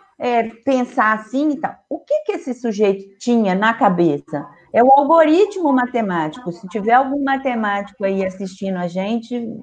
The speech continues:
confirma essa minha ideia, porque eu sou de humanas, hein? <laughs> Mas, assim, é, <laughs> se tiver algum matemático, confirma aí. É um algoritmo que você vai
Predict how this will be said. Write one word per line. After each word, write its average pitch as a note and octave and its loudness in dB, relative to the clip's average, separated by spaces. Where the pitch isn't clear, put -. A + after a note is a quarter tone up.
confirma A3+ 0
essa B3 -2
minha A#3+ 2
ideia, D#3+ 4
porque F#3 0
eu F#3 4
sou F#3+ 0
de G3 0
humanas, E3 0
hein? F#3 -6
<laughs> - -4
Mas, A3+ 0
assim, G3+ 0
é, G4+ 0
<laughs> - -6
se D4 -10
tiver D4 2
algum E4+ 4
matemático, D4 0
confirma D#4+ -4
aí. A#3 -4
É D4+ 8
um F4+ 4
algoritmo F#4+ 2
que A#3 -12
você C#4 0
vai B3 2